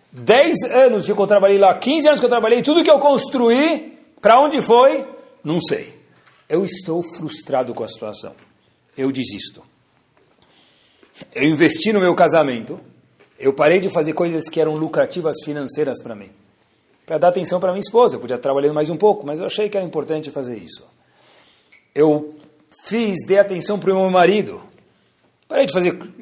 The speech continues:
coisas que eu gosto com minhas amigas, construí uma relação boa. O que aconteceu?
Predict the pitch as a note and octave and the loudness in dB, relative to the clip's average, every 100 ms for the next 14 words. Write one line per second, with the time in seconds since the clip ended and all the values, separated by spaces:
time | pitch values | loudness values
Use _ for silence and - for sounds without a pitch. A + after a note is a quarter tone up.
0 | - F3+ G3 - F#3 E3+ G3 D3+ D#3 D3 | -4 0 0 0 4 4 4 0 -6 -2
1 | C3+ C3+ D#3+ F3 F3+ - - _ _ - | 0 0 -2 -4 -6 -12 -18 _ _ -10
2 | - D3+ - E3+ E3 D3+ D3+ C#3+ - D3+ | -6 -6 -2 0 2 2 2 2 0 -2
3 | B2+ C#3+ D#3 E3+ - E3 D#3 E3+ D3+ D#3 | 4 4 4 -2 -10 -6 -2 -2 0 2
4 | E3+ - | 2 2